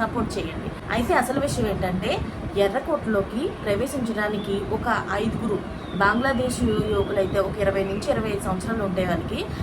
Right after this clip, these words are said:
వాళ్ళైతే బలవంతంగా ఎర్రకోటలోకి వెళ్ళడానికి ప్రయత్నించారు. అయితే వాళ్ళని తనిఖీ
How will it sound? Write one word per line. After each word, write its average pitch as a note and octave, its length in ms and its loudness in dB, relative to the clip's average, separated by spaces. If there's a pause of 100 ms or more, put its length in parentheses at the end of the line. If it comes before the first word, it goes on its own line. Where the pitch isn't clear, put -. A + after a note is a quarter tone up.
(140)
వాళ్ళైతే A3+ 360 2 (100)
బలవంతంగా A#3+ 520 2 (340)
ఎర్రకోటలోకి D4 520 2
వెళ్ళడానికి B3 380 2
ప్రయత్నించారు. G3+ 580 2 (180)
అయితే F#3+ 220 2 (220)
వాళ్ళని B3 300 4
తనిఖీ A3+ 220 0